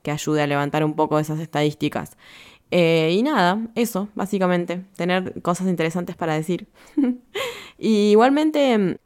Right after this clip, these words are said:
eh, en el curso que tengo gratuito, Crea tu curso online, hay una parte donde hablo sobre especificaciones técnicas para grabar un curso,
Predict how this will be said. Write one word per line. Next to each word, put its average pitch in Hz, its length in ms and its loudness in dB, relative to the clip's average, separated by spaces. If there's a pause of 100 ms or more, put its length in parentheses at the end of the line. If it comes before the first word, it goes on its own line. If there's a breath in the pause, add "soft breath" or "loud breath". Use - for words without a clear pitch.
eh, 175 280 4
en 180 100 2
el 180 140 2
curso 247 380 0
que 196 120 -2
tengo 202 180 0
gratuito, 202 400 0
Crea 170 180 -2
tu 185 100 -6
curso 190 240 -4
online, 196 420 0
hay 220 100 0
una 226 160 2
parte 208 500 0
donde 185 240 0
hablo 208 180 0
sobre 180 180 -2
especificaciones 175 680 -6
técnicas 202 380 -4
para 170 160 -4
grabar 160 460 0
un 170 280 -2
curso, 202 480 -2